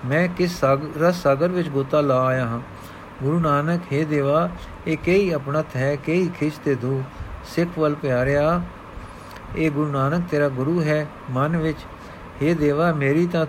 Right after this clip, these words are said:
ਤੂੰ ਸੈਂ, ਮੇਰੀ ਤਾਂ ਤੂੰ ਸੈਂ, ਇਹ ਗੁਰੂ ਨਾਨਕ, ਕਿ ਮੈਨੂੰ ਕਿਉਂ ਮੇਰਾ ਹੋ ਲੱਗਾ ਹੈ?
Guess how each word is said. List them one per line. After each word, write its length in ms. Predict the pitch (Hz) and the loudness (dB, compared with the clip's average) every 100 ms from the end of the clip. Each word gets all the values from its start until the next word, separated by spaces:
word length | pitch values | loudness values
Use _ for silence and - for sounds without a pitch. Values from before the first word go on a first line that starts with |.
| - | -2
ਤੂੰ 280 | 147 165 180 - - - - - - | -2 0 -2 -6 -14 -16 -16 -16 -14
ਸੈਂ, 500 | - 143 147 151 165 - - - - - - - - - | 0 4 6 4 0 -4 -14 -14 -14 -14 -14 -14 -12 -4
ਮੇਰੀ 260 | 139 151 185 | 0 2 2
ਤਾਂ 220 | 175 170 | 2 0
ਤੂੰ 320 | 175 175 196 | 0 0 0
ਸੈਂ, 420 | 175 143 139 156 165 - - - - | 2 2 2 0 -4 -14 -16 -16 -4
ਇਹ 160 | 160 151 | 0 2
ਗੁਰੂ 200 | 151 151 | 0 2
ਨਾਨਕ, 360 | 139 147 170 175 143 - | 2 2 0 -2 -8 -6
ਕਿ 100 | 156 | -4
ਮੈਨੂੰ 440 | 147 143 147 175 180 | -2 2 2 2 0
ਕਿਉਂ 360 | 165 170 170 156 151 | 2 2 2 0 -4
ਮੇਰਾ 360 | 139 143 156 | 0 4 4
ਹੋ 240 | 127 127 127 | 4 0 0
ਲੱਗਾ 340 | 123 117 123 | -2 0 0
ਹੈ? 360 | 113 143 143 | 2 4 2